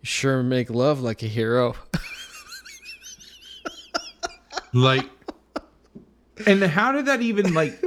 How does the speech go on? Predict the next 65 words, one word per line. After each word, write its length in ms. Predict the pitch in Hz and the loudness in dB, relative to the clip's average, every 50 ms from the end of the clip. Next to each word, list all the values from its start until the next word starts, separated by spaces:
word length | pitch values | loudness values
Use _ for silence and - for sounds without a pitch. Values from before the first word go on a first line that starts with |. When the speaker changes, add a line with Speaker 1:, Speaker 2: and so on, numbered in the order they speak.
| - | -6
Speaker 2:
how 200 | - - - 170 190 | -6 -4 -2 0 0
did 180 | 226 254 220 | 0 0 -2
it 20 | 233 | 0
even 340 | 220 208 202 196 190 180 165 | 0 2 2 2 2 2 0
progress 400 | - 160 147 135 160 170 165 - | 0 -2 0 2 2 2 2 0
to 80 | - 143 | 0 2
that? 180 | 131 117 110 107 | 2 2 0 0
There 140 | 156 165 | 0 2
was 180 | 185 185 147 135 | 2 2 2 2
no 220 | 135 151 160 175 | 2 2 2 2
build 340 | 156 143 156 165 170 170 165 | 2 2 0 0 2 2 2
up. 220 | 165 165 - - 113 | 2 0 0 0 0
There 120 | 147 165 | 0 2
was 160 | 165 151 139 | 2 2 2
no 140 | 139 151 156 | 2 2 4
even 380 | 170 165 185 180 156 147 131 123 | 4 4 2 2 2 2 2 2
romantic 560 | 123 127 127 131 143 151 151 - 165 147 - | 2 2 2 2 2 2 0 0 -2 -2 0
interest. 420 | 135 139 139 - - 131 139 - - | 0 0 0 0 0 0 0 0 0
It 40 | 131 | 0
was 160 | 135 143 123 | 0 0 0
just 220 | - 147 135 - | 0 -2 -2 0
like 160 | - 135 117 - | 0 0 0 0
all 140 | 120 127 139 | 2 2 2
of 80 | 139 | 2
a 40 | 143 | 0
sudden 200 | - - 165 139 127 | 0 0 0 2 2
the 60 | 117 | 2
next 260 | 120 123 123 - - | 0 0 0 -2 -2
scene 220 | - 147 143 135 | -2 0 2 4
they 100 | 123 131 | 4 4
had 100 | 143 131 | 4 4
had 220 | 110 110 117 104 - | 2 0 0 -2 -2
sex. 500 | - - 139 107 - - - - - - - - - - - - - - | -2 0 0 0 -2 -4 -8 -14 -14 -14 -14 -14 -14 -16 -18 -18 -8 -2
Speaker 1:
Yeah, 280 | - 175 180 165 135 - - - - | 0 2 4 4 2 0 -4 -8 -4
I 100 | 147 147 | -4 -2
mean, 140 | 147 147 | 0 0
I 20 | 151 | 0
guess 220 | 160 170 175 - | 0 0 0 4
if 60 | - | 6
Speaker 2:
Like 100 | - 127 | 6 6
Speaker 1:
you're 100 | 127 175 | 8 6
Speaker 2:
they 60 | 151 139 | 6 6
Speaker 1:
on 80 | 131 | 6
Speaker 2:
watched 260 | 135 139 151 151 - | 4 2 2 0 0
somebody 300 | - 190 180 175 - 190 | 0 0 2 4 4 2
Speaker 1:
coke. 80 | 190 165 | 4 4
Speaker 2:
die 400 | 165 143 131 127 131 131 131 135 131 117 - 131 | 4 4 4 4 2 2 0 -2 -4 -6 -4 -2
and 100 | 127 110 | -2 -2
she 200 | - - 139 139 | 0 2 2 4
ran 220 | 139 151 151 151 | 4 4 4 2
into 240 | 156 151 151 147 156 | 2 2 2 2 2
his 100 | 151 139 139 | 4 4 4
Speaker 1:
Right. 80 | 131 | 4
Speaker 2:
arms, 320 | 123 120 113 113 117 - - | 4 4 2 2 0 -2 -4
and 260 | - - 117 117 120 | -2 0 2 4 4
then 160 | 123 123 131 | 4 4 4
they 100 | 135 131 | 2 2
woke 300 | 131 131 135 135 131 - | 2 4 4 2 2 2
up 160 | 151 139 143 - | 0 0 0 0
the 60 | 143 | -2
next 260 | 143 143 135 139 - | 0 -2 -2 -2 -2
morning 480 | 151 139 131 127 120 120 120 117 120 117 - - _ _ _ _ _ _ _ _ _ _ _ _ _ _ _ - | 0 0 2 2 2 2 2 0 0 -2 -6 -10 _ _ _ _ _ _ _ _ _ _ _ _ _ _ _ 4
or 140 | 107 120 117 | 6 6 6
that 240 | 127 139 147 139 139 | 6 4 2 2 2
night 400 | 139 135 139 139 123 123 127 - | 2 2 4 4 2 0 -2 -4